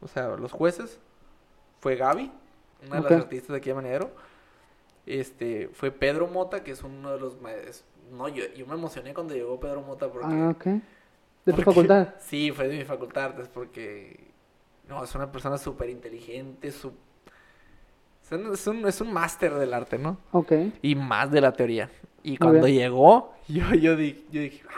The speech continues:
Speaker 1: "Ah, sí vino, no manches", acá, <laughs> como que
Speaker 2: Oye, profe
Speaker 1: le
Speaker 2: Pedro.
Speaker 1: tomó importancia, o sea,
Speaker 2: Sí, sí, sí.
Speaker 1: se, se tomó el tiempo, yo sí dije, "Wow, qué chido, la neta". Y toma y to-, y él estaba tomando fotos y me dijo, "Es que, qué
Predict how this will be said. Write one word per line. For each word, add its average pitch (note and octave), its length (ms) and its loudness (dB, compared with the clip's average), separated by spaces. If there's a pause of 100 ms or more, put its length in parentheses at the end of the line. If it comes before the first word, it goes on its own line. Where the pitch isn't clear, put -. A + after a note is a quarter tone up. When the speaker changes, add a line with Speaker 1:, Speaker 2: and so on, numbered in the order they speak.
Speaker 1:
"Ah, - 80 -8
sí G3 260 -14
vino, G3+ 420 -14
no F#3 160 -8
manches", F#3 500 -10
acá, D3+ 360 -8
<laughs> - 240 0
como F#3 240 8
que E3 160 0
Speaker 2:
Oye, C#4 200 6
profe A#3+ 180 10
Speaker 1:
le A#3+ 60 8
Speaker 2:
Pedro. C4+ 300 12
Speaker 1:
tomó F#3+ 100 10
importancia, C4 680 4
o B3+ 40 8
sea, B3 100 2 (380)
Speaker 2:
Sí, G3+ 100 10
sí, F#3 160 6
sí. F3 200 2
Speaker 1:
se, - 40 -16
se C3+ 120 -8
tomó B2 260 -8
el C3+ 60 -16
tiempo, G3 380 -4
yo D#3+ 200 -4
sí F3+ 180 -8
dije, F3 240 -8
"Wow, - 340 -6
qué E3 80 -10
chido, C#3 360 -10
la A#2 60 -8
neta". B2 200 -14 (420)
Y D3 140 -16
toma C3+ 280 -6
y - 20 -14
to-, C#3 160 0
y C#3+ 80 0
él D3 100 -4
estaba C#3+ 320 0
tomando C3 300 -4
fotos C3 480 -4
y B2+ 60 -14
me A2+ 120 -16
dijo, A2 240 -18
"Es - 100 -20
que, E3+ 280 -14 (720)
qué C3+ 240 -6